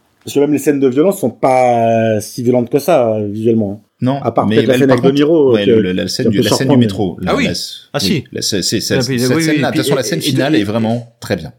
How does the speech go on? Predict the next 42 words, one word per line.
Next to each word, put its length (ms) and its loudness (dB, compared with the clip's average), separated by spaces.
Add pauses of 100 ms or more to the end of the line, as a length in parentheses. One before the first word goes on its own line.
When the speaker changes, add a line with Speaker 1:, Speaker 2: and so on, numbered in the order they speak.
(100)
Speaker 3:
Et 80 -4
de, 80 -2
et, 360 -4
et 40 -2
De 100 -4
Niro, 440 -2
et 60 -4
De 100 -6
Niro 260 -6
quand 120 -8
même, 200 -6
euh, 400 -12
enfin, 180 -8
Speaker 2:
Oui. 140 0
Speaker 3:
euh, 360 -10
Speaker 1:
Mais 140 2
de 40 0
toute 100 -6
façon, 180 0
toute 180 -6
la 120 2
scène 180 0
sur 120 0
le 60 -6
plateau 260 2
de 60 -6
télé 180 2
est, 340 2
est 180 -4
incroyable, 420 2
quoi. 120 0
Speaker 3:
Ah, 100 0
Speaker 1:
C'est 60 -2
Speaker 3:
ouais. 60 2
Speaker 2:
Alors, 200 -2
moi, 120 -4
j'ai 180 -4
un 100 -2
reproche 440 -4
à 40 -6
cette 180 -6
scène. 340 -6